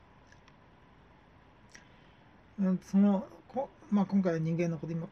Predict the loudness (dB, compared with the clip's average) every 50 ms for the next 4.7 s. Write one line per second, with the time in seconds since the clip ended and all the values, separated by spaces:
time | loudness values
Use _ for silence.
0 | -10 -10 -10 -10 -10 -18 -18 -18 -16 -8 -8 -8 -8 -4 -6 -4 -4 -4 -4 0
1 | 0 2 2 2 0 0 -4 -6 -8 -10 -10 -10 -10 -10 -8 -10 -10 -8 -8 -10
2 | -10 -12 -10 -10 -8 -8 -6 -6 -8 -8 -8 -10 -12 -14 -16 -20 -20 -20 -20 -20
3 | -20 -20 -20 -14 -6 -6 -6 -6 -8 -16 -10 -8 -8 -6 -2 0 2 2 4 4
4 | 4 2 2 2 0 0 0 -4 -6 -8 -8 -8 -10 -10